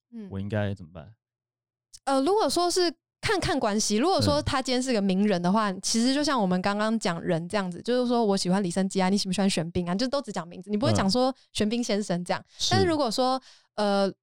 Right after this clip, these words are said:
Speaker 1: 如果你平常私底下就是会叫他什么什么系的话，
Speaker 2: 嗯。
Speaker 1: 那你跟别人谈，你也会叫什么什么系的。
Speaker 2: OK，
Speaker 1: 对。
Speaker 2: 好，哦，这样子，
Speaker 1: 嗯。
Speaker 2: 好。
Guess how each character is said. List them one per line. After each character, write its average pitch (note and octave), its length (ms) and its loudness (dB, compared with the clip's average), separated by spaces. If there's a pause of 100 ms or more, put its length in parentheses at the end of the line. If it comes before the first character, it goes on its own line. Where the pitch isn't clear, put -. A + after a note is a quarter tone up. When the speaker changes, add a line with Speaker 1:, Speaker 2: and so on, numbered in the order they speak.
(100)
Speaker 1:
如 B3+ 100 0
果 D#4 100 2
你 A3+ 100 0
平 G3+ 260 0
常 F#3+ 380 -2 (300)
私 C4 180 -2
底 G#3 140 0
下 A3 200 0
就 G#3+ 120 0
是 G#3+ 120 0
会 A3 160 2
叫 G3 240 -2
他 F#3+ 260 0
什 F#3+ 140 -4
么 F3 80 -2
什 F3 140 -6
么 E3 100 -10
系 G#3+ 220 -2
的 F3 120 -2
话， F3+ 280 -4 (140)
Speaker 2:
嗯。 F#3+ 180 -6
Speaker 1:
那 C4+ 140 -2
你 G#3 100 0
跟 A3+ 160 0
别 G3 100 2
人 F3+ 100 0
谈， F3 220 -2
你 F#3+ 60 0
也 F#3 100 2
会 G3 160 2
叫 F3+ 200 0
什 - 100 -8
么 - 80 -18
什 - 80 -16
么 - 80 -20
系 - 300 -8
的。 - 200 -12
Speaker 2:
OK， G2+ 300 -6 (240)
Speaker 1:
对。 F#2+ 80 -6
Speaker 2:
好， F2+ 320 -4
哦， C3 540 2
这 C#3 100 0
样 G#2 120 0
子， F#2+ 100 -12 (320)
Speaker 1:
嗯。 G3 80 -16
Speaker 2:
好。 F#2 200 -10